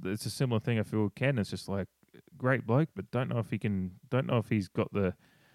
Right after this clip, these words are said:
I said to a mate through text, I was just like, "Well, may-, may-, maybe he's just a, a, just an incredibly great assistant that's a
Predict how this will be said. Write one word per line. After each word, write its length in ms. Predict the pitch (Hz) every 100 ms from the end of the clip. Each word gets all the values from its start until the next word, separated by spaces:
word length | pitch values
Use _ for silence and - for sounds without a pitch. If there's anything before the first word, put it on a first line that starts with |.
| _ _ _
I 80 | -
said 240 | 110 135 123
to 100 | 110
a 40 |
mate 220 | 101 101
through 140 | 98 92
text, 380 | - 107 -
I 20 | 98
was 100 | 92
just 160 | 87
like, 160 | 98 80
"Well, 100 | 78
may-, 120 | 95
may-, 160 | 92 78
maybe 380 | 87 101 110 107
he's 240 | 101 85
just 240 | - 98 - _ - - -
a, 100 | 98 95 - _ _ _ - -
a, 80 | 95 -
just 240 | 107 -
an 60 | 98
incredibly 520 | 98 95 110 107 104
great 240 | 101 95
assistant 460 | 92 95 - 92 90
that's 180 | 90 -
a 140 | 90